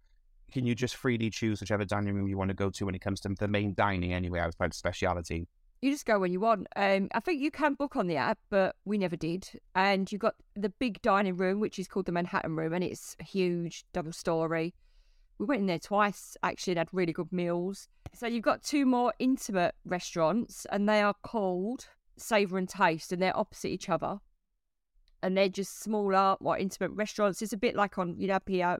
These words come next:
Speaker 2: P and O Iona, and how they've got their Pearl, and it's a bit like that. And they were really, really good. The food was excellent. It was the same menu, but you got to know the waiting staff,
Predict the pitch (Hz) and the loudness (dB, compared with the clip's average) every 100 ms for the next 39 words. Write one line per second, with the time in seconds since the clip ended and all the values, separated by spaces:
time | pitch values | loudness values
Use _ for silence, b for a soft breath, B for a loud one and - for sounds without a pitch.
0 | - 185 180 170 165 170 170 156 185 _ | -2 -2 0 2 2 2 0 -4 -6 _
1 | _ _ _ _ - 180 175 - - - | _ _ _ _ -4 0 0 0 -2 -2
2 | - 175 170 165 160 165 _ _ _ - | -2 0 0 0 -4 -8 _ _ _ -14
3 | - 185 - - 160 - _ _ _ _ | -4 -2 2 2 2 -2 _ _ _ _
4 | _ _ _ _ - 220 208 - _ - | _ _ _ _ 2 2 2 -6 _ -12
5 | 185 302 285 220 196 185 175 233 208 - | 0 2 2 2 2 2 2 2 0 0
6 | - - _ 185 - 233 220 214 202 190 | -10 -20 _ -10 0 2 4 2 0 -2
7 | 185 220 - 226 214 202 220 208 247 214 | 0 0 0 -2 0 0 -2 -2 0 2
8 | 202 185 185 190 240 _ _ 208 190 208 | 2 2 2 0 -2 _ _ -4 -2 0
9 | 220 - 208 202 196 202 - 196 - 196 | 0 0 2 2 2 0 0 -4 0 2
10 | 196 196 | 2 0